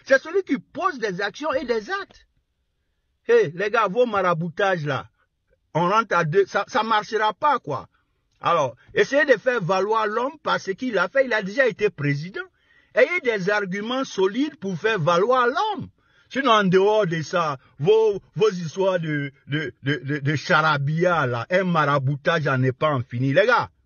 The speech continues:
les gars, le plus gentil aujourd'hui, c'est celui qui se soucie de l'avenir du peuple ivoirien. Et c'est le président Alassane Ouattara. Voilà pourquoi il sera le candidat en deux mille vingt-cinq.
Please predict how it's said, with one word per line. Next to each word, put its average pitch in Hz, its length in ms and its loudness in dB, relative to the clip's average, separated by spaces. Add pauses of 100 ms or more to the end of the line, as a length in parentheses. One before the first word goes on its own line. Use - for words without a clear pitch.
(600)
les 196 180 2
gars, 202 240 0 (640)
le 175 160 2
plus 247 280 -2
gentil 196 520 -4
aujourd'hui, 185 400 -2
c'est 165 180 -2
celui 180 280 -8
qui 175 100 -12
se 151 160 -6
soucie 156 380 -8
de 139 100 -4
l'avenir 143 460 -2
du 127 140 -2
peuple 139 340 -2
ivoirien. 113 500 -2 (220)
Et 175 80 0
c'est 160 160 0
le 147 140 0
président 139 380 -2
Alassane 123 520 -2
Ouattara. 101 460 -6 (180)
Voilà 165 460 2
pourquoi 185 440 -4
il 143 120 -4
sera 160 260 -2
le 139 140 -4
candidat 131 480 0
en 127 40 0
deux 123 180 -2
mille 123 200 0
vingt-cinq. 107 480 -10